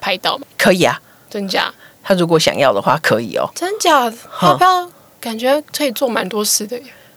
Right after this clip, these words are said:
Speaker 2: 可以啊，因为它就是一个能量啊。你如果拍到能量，这不是什么特别的事情吧？精灵也可以被拍到啊。
Speaker 1: 精灵没看过耶。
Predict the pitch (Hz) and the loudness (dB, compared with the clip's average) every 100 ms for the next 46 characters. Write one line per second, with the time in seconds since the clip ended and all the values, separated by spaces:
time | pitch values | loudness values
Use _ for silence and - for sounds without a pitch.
0 | _ _ - 190 196 165 - - - 269 | _ _ 0 4 4 4 0 -4 2 2
1 | 311 359 339 302 220 156 170 220 175 156 | 2 0 0 2 4 2 4 4 4 2
2 | 156 - - - - 180 202 233 - 226 | 0 -8 -20 -20 -6 2 4 4 2 0
3 | 233 - _ _ _ 226 185 147 - 120 | 0 -6 _ _ _ 4 4 4 -4 -10
4 | - 151 160 208 160 - - - 147 165 | 0 0 2 2 2 -2 -4 -4 -2 -4
5 | 175 131 82 - _ - - 190 165 80 | -2 -2 -4 -12 _ -20 -2 0 0 -2
6 | - - - - - - - 165 208 233 | -4 -6 -10 -8 -8 -8 -8 -2 0 2
7 | 185 147 135 147 147 143 107 117 104 76 | 2 2 2 2 2 2 0 2 2 2
8 | 55 - - _ - - - 311 339 294 | 2 -2 -6 _ -20 -14 -6 -2 2 2
9 | 190 202 202 208 233 220 208 202 165 170 | 2 0 -4 -4 -4 -4 -2 -2 -2 -6